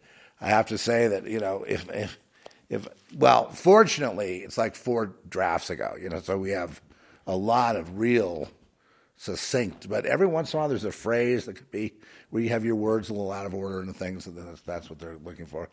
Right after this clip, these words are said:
I didn't tell them to edit the material, but I do believe they will come back to me with this idea of, you know, "We can give you a great deal in editing. We think this material needs to be edited." I'm saying,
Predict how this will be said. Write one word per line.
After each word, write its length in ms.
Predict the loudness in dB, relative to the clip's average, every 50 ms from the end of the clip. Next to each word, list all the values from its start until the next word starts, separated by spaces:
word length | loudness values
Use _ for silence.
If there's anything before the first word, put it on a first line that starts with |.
| -16 -6 4
I 140 | 8 8 10
didn't 520 | 10 10 8 6 4 2 -2 -6 -14 _ 6
tell 200 | 8 8 10 10
them 160 | 8 6 6
to 140 | 2 2 4
edit 380 | 4 6 6 6 4 0 -2 -8
the 60 | -8 -8
material, 640 | -8 -8 -4 -2 -2 0 0 0 0 -2 -4 -6 -10 _ _ _ _ _ _ _ _ _ _ _ _ _ _ _ -20 -20 -20 -20 _ 2
but 120 | 6 6
I 160 | 8 8 6 6
do 220 | 6 6 8 8
believe 520 | 8 6 6 6 6 6 6 4 4 2
they 120 | -2 -4 -2
will 140 | -2 -4 -4
come 240 | -4 -2 -2 0
back 280 | 0 2 2 2 0 0
to 80 | -4 -8
me 140 | -6 -6
with 140 | -6 -6 -8 -8
this 140 | -6 -2 -2
idea 360 | 0 0 -2 -2 -4 -6 -6
of, 140 | -6 -8 -12 _ _ _ -20 -20 -20 -20 _ _ _
you 140 | 2 4 4
know, 140 | 6 6 6
"We 140 | 6 4 4
can 100 | 2 2
give 140 | 0 0
you 80 | 0 -2
a 60 | 0
great 240 | 2 4 4 4 2
deal 220 | 2 0 0 0 -2
in 60 | 0
editing. 480 | 0 2 2 2 0 -2 -4 -6 -8 -12 -18 -20 _ _ _ _ _ _ _ _ _ _ _ _ _ _ _ _ _ _ _ _ _ _ _ _ _ 2
We 160 | 4 4 4
think 220 | 4 2 2 2
this 180 | 2 2 0 0
material 320 | -4 -2 0 2 2 2
needs 160 | 0 -2 -4
to 60 | -4 -4
be 140 | -2 0 2
edited." 360 | 2 0 0 -2 -8 -8 -8
I'm 120 | -10 -8
saying, 240 | -6 -4 -4 -6 -6